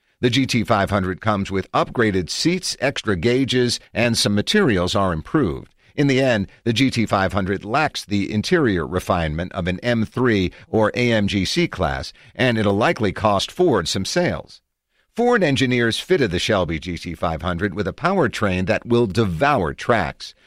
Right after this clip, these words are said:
The dual-clutch transmission keeps the six seventy horsepower supercharged engine in line.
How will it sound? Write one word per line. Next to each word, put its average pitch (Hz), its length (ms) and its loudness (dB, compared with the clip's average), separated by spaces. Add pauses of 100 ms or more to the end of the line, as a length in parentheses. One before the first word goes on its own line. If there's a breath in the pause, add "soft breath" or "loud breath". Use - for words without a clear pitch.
(200 soft breath)
The 123 120 2
dual-clutch 120 720 2
transmission 101 640 -2
keeps - 380 -2
the 95 120 -4
six - 280 0
seventy 95 300 0
horsepower 90 560 -2
supercharged 92 800 -4
engine 117 360 0
in 113 100 0
line. 113 440 -2